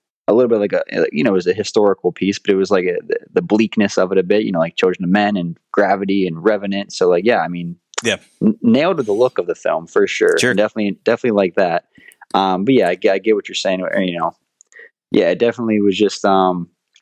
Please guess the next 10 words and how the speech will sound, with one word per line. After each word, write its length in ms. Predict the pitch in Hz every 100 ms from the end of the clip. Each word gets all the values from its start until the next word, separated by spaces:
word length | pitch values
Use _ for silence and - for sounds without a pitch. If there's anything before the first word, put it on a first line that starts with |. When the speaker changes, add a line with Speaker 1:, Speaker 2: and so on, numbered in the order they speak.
| _ - _ _
Speaker 1:
the, 80 | 107
the 160 | 95 104
flow 300 | - 110 104
wasn't 320 | 90 82 82
quite 240 | 76 78
there 180 | - 67
for 200 | - 85
sure. 340 | - - - - _ _ _ _ _ _ _ -
Speaker 2:
And, 340 | 113 113 107
uh, 360 | 110 113 113